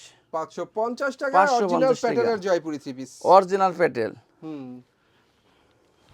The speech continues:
Speaker 1: অরিজিনাল প্যাটেলের জয়পুরি থ্রি পিস মাত্র পাঁচশো পঞ্চাশ
Speaker 2: এই যে,
Speaker 1: টাকা।
Speaker 2: এটা হচ্ছে বডিটা দেখেন। এটা বডি, দাদা। এই দেখেন।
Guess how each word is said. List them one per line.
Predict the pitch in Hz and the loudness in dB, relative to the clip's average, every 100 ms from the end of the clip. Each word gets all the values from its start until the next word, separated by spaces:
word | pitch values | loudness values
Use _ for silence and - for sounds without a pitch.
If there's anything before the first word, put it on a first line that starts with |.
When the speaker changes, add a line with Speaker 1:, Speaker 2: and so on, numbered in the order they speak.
| _ - | _ -14
Speaker 1:
অরিজিনাল | 151 160 233 262 | -14 -10 -4 -4
প্যাটেলের | 254 240 247 254 | -4 -6 -4 -2
জয়পুরি | 240 233 247 | -2 -4 -8
থ্রি | 233 | -12
পিস | 220 233 | -14 -14
মাত্র | 226 214 220 | -12 -12 -10
পাঁচশো | 208 208 196 | -10 -10 -10
পঞ্চাশ | 208 208 170 | -8 0 2
Speaker 2:
এই | |
যে, | 160 | 2
Speaker 1:
টাকা। | 143 | 0
Speaker 2:
এটা | 151 170 | 0 -2
হচ্ছে | 170 | -2
বডিটা | 165 151 143 131 | -2 2 4 4
দেখেন। | 117 113 110 - _ _ _ _ _ _ _ _ _ _ _ _ _ | 2 -2 -4 -8 _ _ _ _ _ _ _ _ _ _ _ _ _
এটা | 139 160 | 0 2
বডি, | 160 147 | 2 0
দাদা। | 139 131 117 - _ _ _ _ _ _ _ _ - | 0 -2 -4 -10 _ _ _ _ _ _ _ _ -6
এই | 139 147 | -4 -2
দেখেন। | 123 120 | -2 -6